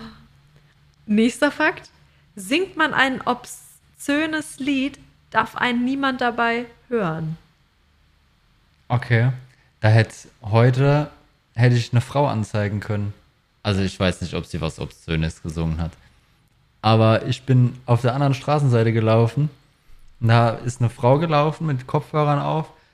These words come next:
Speaker 2: Die hat die komplette Straße mit ihrem Gesang zusammengebrüllt. Die ist da gelaufen, hat Kopfhörer aufgehabt und, keine Ahnung, ist zur Arbeit gelaufen oder so,
Speaker 1: Mhm.
Speaker 2: keine Ahnung. Aber hat so laut gesungen, dass das drei Straßen weiter die Leute gehört haben.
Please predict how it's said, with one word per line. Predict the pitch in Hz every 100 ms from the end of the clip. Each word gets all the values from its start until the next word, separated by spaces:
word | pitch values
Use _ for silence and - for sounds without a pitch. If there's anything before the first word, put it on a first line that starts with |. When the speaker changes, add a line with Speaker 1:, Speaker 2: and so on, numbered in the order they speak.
| _ _
Speaker 2:
Die | 120 120
hat | 113
die | 113
komplette | - 113 101 - 123 127 165 175 -
Straße | - - - 110 123 -
mit | 143 127
ihrem | 110 113
Gesang | 110 98 104 113
zusammengebrüllt. | 120 113 107 101 92 95 92 - _ _ _
Die | 123
ist | 135 -
da | 104
gelaufen, | 98 95 123 139 240 277
hat | 131 127
Kopfhörer | 175 185 214 208
aufgehabt | 220 220 - 208 262 - _ _ _ _ _ _ _ -
und, | 131 127 123 - _
keine | - 85 80
Ahnung, | 80 87
ist | 82 -
zur | 52
Arbeit | 73 78
gelaufen | - 85 92 - 107
oder | 101
so, | 101 101
Speaker 1:
Mhm. | 117
Speaker 2:
keine | 104 104
Ahnung. | 101 104 110 - _ _ _ -
Aber | 107 107
hat | 104 98 - _ _ _
so | - - - 202 190
laut | 113 104 -
gesungen, | 113 101 123 143
dass | 107 -
das | 107 - -
drei | - 110
Straßen | - - 107 104
weiter | 95 92
die | 92
Leute | 95 92 95
gehört | 95 92
haben. | 95 90